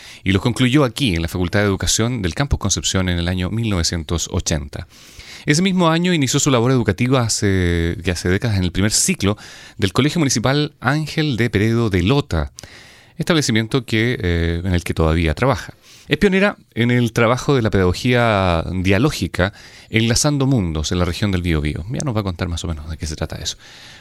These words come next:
Propuesta de innovación que incluye a las madres, padres y apoderados en el trabajo del aula. Propuesta impulsada por la doctora en educación e investigadora Domitila Ferrada allá en el año dos mil cinco.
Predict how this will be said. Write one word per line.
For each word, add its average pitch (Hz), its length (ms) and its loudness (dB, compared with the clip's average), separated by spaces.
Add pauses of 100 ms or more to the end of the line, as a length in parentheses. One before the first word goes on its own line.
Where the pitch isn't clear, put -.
Propuesta 156 400 2
de 147 80 4
innovación 127 600 2
que 123 100 -2
incluye 110 480 0
a 90 120 0
las 85 180 0
madres, 127 480 0
padres 117 420 2
y 95 40 4
apoderados 95 580 2 (400)
en 80 80 0
el 80 100 2
trabajo 101 340 2
del 101 140 2
aula. 73 320 -2 (460)
Propuesta - 320 2
impulsada 135 560 2
por 110 100 0
la 95 100 2
doctora 101 380 0
en 90 60 0
educación 87 600 -2 (520)
e 123 200 2
investigadora 117 720 2
Domitila 110 420 -2
Ferrada 98 360 0
allá 95 180 0
en 95 80 -2
el 90 80 0
año 98 260 -2
dos - 260 -4
mil 85 300 -2
cinco. 80 680 -2